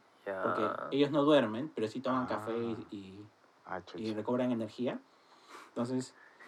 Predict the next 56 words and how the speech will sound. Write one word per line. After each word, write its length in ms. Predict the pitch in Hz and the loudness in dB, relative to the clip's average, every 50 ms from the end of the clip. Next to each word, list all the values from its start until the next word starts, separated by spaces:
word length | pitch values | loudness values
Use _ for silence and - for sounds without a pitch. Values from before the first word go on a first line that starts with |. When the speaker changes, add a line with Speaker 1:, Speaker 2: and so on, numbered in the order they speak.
| - - | -12 -4
Speaker 3:
No 160 | 110 110 104 | 2 4 6
Speaker 2:
sí. 40 | 104 | 10
Speaker 3:
duermen. 380 | 104 107 107 - 156 143 - 90 | 12 12 12 12 12 10 8 8
Speaker 1:
Se 80 | - 147 | 8 8
hace 120 | 151 156 | 10 10
una 200 | 156 170 165 170 | 10 10 10 12
relajada, 520 | 170 156 143 127 123 - 127 120 113 110 113 - - | 12 12 10 8 6 6 6 6 6 6 2 0 -6
ya. 200 | 135 117 107 - - - | -4 -4 -4 -4 -6 -4
Speaker 2:
Sí. 280 | - 139 135 113 - - - - - - - - - - - - - _ _ _ - - - | 2 4 4 4 2 -2 -12 -18 -20 -20 -18 -16 -16 -18 -18 -20 -20 _ _ _ -20 -4 2
Es, 300 | 131 131 131 131 135 131 | 4 6 6 6 6 4
es, 200 | - 165 185 180 - | 4 2 2 4 2
es, 120 | 180 170 180 | 2 4 6
o 80 | 180 | 8
sea, 160 | 180 190 180 | 8 8 8
en 80 | 160 151 | 8 6
general 280 | 147 170 151 175 220 226 | 6 6 6 8 8 8
es 100 | 226 214 | 8 6
simular 340 | - 185 170 156 160 180 190 | 4 6 8 8 10 10 8
un 80 | 196 185 | 8 8
juego 260 | - 214 208 196 196 | 10 12 12 12 12
dentro 280 | 185 180 175 170 165 160 | 12 10 8 8 8 8
de 60 | 156 | 8
un 60 | 143 | 8
juego, 280 | - - - 92 85 - - - - - _ _ _ _ - - - | 8 6 6 6 6 -4 -10 -20 -20 -20 _ _ _ _ -20 -14 -2
¿no? 240 | 107 120 139 - - | 2 2 2 2 2
Speaker 1:
Ya. 380 | 110 107 104 98 98 98 95 - | -2 -6 -4 -4 -4 -4 -2 2
Speaker 2:
Y 580 | 131 131 127 123 123 123 123 123 123 123 120 | 4 6 6 6 6 8 8 8 8 8 10
Speaker 3:
Ya, 120 | 120 123 120 | 12 12 12
o 20 | |
sea, 140 | - 156 139 | 12 12 10
es 200 | - - 127 - | 10 8 4 6
Speaker 2:
pero 20 | - | 8
Speaker 3:
como 180 | - 160 160 156 | 10 12 12 12
Speaker 2:
eso 100 | 143 127 | 12 12
es, 100 | - - - | 12 10 6
eso 220 | - 220 - 277 | 0 2 6 10
es 40 | 247 | 10
más 140 | 247 277 269 | 10 10 8
que 60 | - | 6
todo 160 | 240 269 262 | 8 8 8
es 100 | 247 233 | 10 8
un 80 | - 233 | 6 4
aspecto 360 | 208 - - 226 220 - - | 4 4 2 2 2 0 -8
estético. 520 | 175 - - - - - - - - - - | -4 0 0 0 0 0 -8 -8 -8 -8 -2
Speaker 3:
O 100 | - 107 | -2 6
sea 140 | - 151 147 | 8 8 8
Speaker 2:
No 140 | 151 170 170 | 8 6 4
tiene 260 | 202 202 202 202 180 | 4 6 6 6 4
nada 580 | 170 160 156 156 160 165 185 202 208 214 214 214 | 4 4 2 4 4 6 8 8 8 10 10 10
de 60 | 202 | 10
relevancia 500 | 190 170 160 160 165 175 180 175 185 180 | 10 10 10 10 8 8 6 6 2 2
con 140 | 170 156 143 | 2 2 2
el 80 | 139 139 | 2 2
juego 240 | - 151 143 135 | 4 6 6 6
en 80 | 135 139 | 6 2
sí, 180 | 135 - 117 | -2 -6 -10